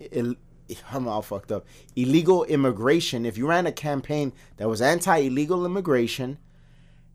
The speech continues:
and now it's looking like the wall is not gonna happen because, because of, like, all of the, the opposition to the wall, you don't think that there is going to be something else put in place that's gonna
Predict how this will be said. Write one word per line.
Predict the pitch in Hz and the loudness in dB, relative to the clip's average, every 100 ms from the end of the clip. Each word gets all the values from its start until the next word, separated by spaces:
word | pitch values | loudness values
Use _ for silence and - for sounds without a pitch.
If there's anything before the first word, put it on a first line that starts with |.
| - - | -14 -2
and | 139 135 | 2 6
now | 143 160 160 156 147 | 8 10 10 10 8
it's | 147 - | 6 4
looking | 151 147 151 | 2 2 0
like | 143 120 | 0 2
the | 123 | 2
wall | 113 139 151 | 6 10 10
is | 143 127 | 8 2
not | 135 131 | -2 -2
gonna | 127 107 | -6 -4
happen | 120 156 160 131 117 | 4 4 6 0 -2
because, | 117 - 135 123 113 98 | -2 0 6 6 6 -2
because | - 113 107 127 101 | -8 -8 -2 -2 0
of, | 113 85 | -2 -4
like, | 107 107 | -4 -4
all | - 120 123 | 2 4 4
of | 98 | 2
the, | 110 104 90 | 0 0 -2
the | 90 107 | -4 2
opposition | 117 117 110 110 147 127 113 | 4 4 -2 -2 -2 -2 -6
to | - 233 | -6 0
the | 214 | 2
wall, | 135 120 123 - - - - - - - - | 4 4 4 0 -20 -20 -20 -20 -20 -20 -10
you | 156 233 | 0 2
don't | 285 240 | 2 2
think | 269 277 | -2 0
that | 185 - | 0 4
there | 185 220 | 6 6
is | 170 | 4
going | 196 214 | 2 0
to | 185 185 | -2 -4
be | 165 175 | -2 -2
something | - 175 180 - 185 151 - | 0 4 2 4 2 2 2
else | 151 180 - | 4 4 2
put | - 175 | 0 0
in | 160 | 0
place | - 160 175 - | 0 0 0 2
that's | 135 131 | 4 4
gonna | - 151 143 131 | 2 4 4 0